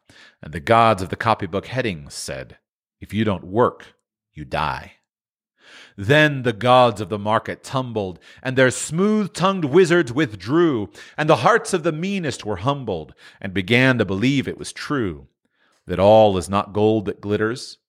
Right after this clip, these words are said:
and two and two make four, and the gods of the copybook headings limped up to explain it once more.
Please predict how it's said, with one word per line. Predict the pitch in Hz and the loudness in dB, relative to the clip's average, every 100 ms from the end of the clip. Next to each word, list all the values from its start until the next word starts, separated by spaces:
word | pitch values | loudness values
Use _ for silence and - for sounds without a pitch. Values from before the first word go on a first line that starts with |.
| _ | _
and | 80 78 | -20 -12
two | - 127 | -4 -2
and | 107 87 | -2 -4
two | - 123 | -4 -2
make | 107 104 | -2 -4
four, | - - 113 117 123 - - - - | -6 -6 -4 -4 -8 -14 -20 -20 -8
and | 113 | -4
the | 113 | 2
gods | 143 151 156 135 | 4 6 4 0
of | |
the | 143 | -2
copybook | - 143 143 135 - | 0 0 0 -6 -6
headings | - 123 92 73 71 80 | -4 -4 -4 -10 -14 -8
limped | 95 - | -8 0
up | 120 - | 0 0
to | - 87 | -8 -14
explain | - - 113 120 104 | -14 -16 -10 -8 -8
it | - | -10
once | 87 85 - | -14 -14 -14
more. | 85 90 87 82 | -14 -14 -14 -18